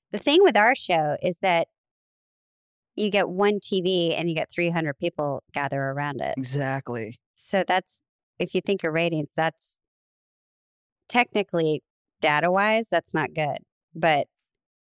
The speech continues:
Speaker 1: popularity-wise, it is if you see it in person.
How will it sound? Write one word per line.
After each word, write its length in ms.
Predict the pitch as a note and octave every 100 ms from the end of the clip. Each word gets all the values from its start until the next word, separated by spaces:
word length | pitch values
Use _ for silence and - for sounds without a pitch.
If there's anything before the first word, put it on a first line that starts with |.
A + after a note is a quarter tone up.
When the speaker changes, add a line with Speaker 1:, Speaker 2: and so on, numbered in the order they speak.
| _ _ _
Speaker 1:
popularity-wise, 1200 | - F3 - D#3+ F3+ G3 D#3 C#3 C3 C3 C3+ - - _ _ _ -
it 140 | E3
is 240 | E3+ D3 D3
if 60 | -
you 80 | C#3
see 200 | - D#3
it 60 | -
in 80 |
person. 400 | C3+ D#3+ - A#2+